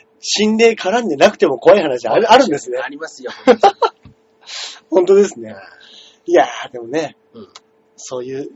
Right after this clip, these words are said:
Speaker 1: 自分のサインやって高く売れるようになったらもう最高でしょうね。
Speaker 2: まあね。
Speaker 1: 自分で売っちゃうかもしんないもん、そしたら。
Speaker 2: ね。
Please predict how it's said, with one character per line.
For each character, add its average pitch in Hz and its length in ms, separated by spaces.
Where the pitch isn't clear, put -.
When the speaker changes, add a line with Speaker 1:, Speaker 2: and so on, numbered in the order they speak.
Speaker 1:
自 123 180
分 127 140
の 139 80
サ 160 140
イ 165 60
ン 147 40
や 135 100
っ - 40
て 135 300
高 160 240
く 147 100
売 135 100
れ 143 120
る 156 60
よ 180 100
う 170 40
に 147 60
な 147 80
っ - 20
た - 140
ら 135 140
も 120 40
う - 60
最 143 220
高 254 140
で 370 80
し - 100
ょ - 60
う - 60
ね。 110 80
Speaker 2:
ま - 80
あ - 100
ね。 - 600
Speaker 1:
自 143 180
分 269 140
で 277 100
売 254 80
っ - 20
ち - 80
ゃ 302 60
う - 20
か 220 60
も 143 60
し 131 120
ん 120 40
な 113 80
い - 20
も 107 60
ん、 - 20
そ 113 120
し - 120
た 110 60
ら。 - 40
Speaker 2:
ね。 165 160